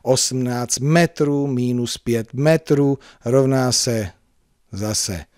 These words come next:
třináct, ale musím říct metrů. Tak jaký příklad použijeme tady? Co tady budeme využívat? Příklad jedenáct plus čtyři. Víte, kolik to je?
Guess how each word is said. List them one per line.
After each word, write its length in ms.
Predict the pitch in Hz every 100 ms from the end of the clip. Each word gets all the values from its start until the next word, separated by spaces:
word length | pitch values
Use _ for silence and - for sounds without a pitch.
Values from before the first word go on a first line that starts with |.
| _ _ _ _
třináct, 680 | - 123 120 117 107 - - - _
ale 280 | 95 104 104
musím 340 | 104 95 101 90
říct 220 | 92 -
metrů. 540 | 117 127 - 113 90 - _ _ - - - _ _
Tak 180 | - -
jaký 260 | 131 - 113
příklad 680 | - 123 - 143 147 151 - - -
použijeme 600 | - 117 110 113 98 80
tady? 500 | - 95 104 135 185 240 233 _ _ _ _ _ _ _ _
Co 240 | - -
tady 300 | 95 113 117
budeme 440 | 123 131 139 143 143
využívat? 760 | 147 147 143 147 147 147 147
Příklad 500 | - - 120 107 92
jedenáct 580 | 113 117 123 123 120 -
plus 360 | - - - -
čtyři. 720 | - - 143 143 156 160 170 151
Víte, 240 | 123 135
kolik 240 | - 135 131
to 100 | 143
je? 260 | 131 165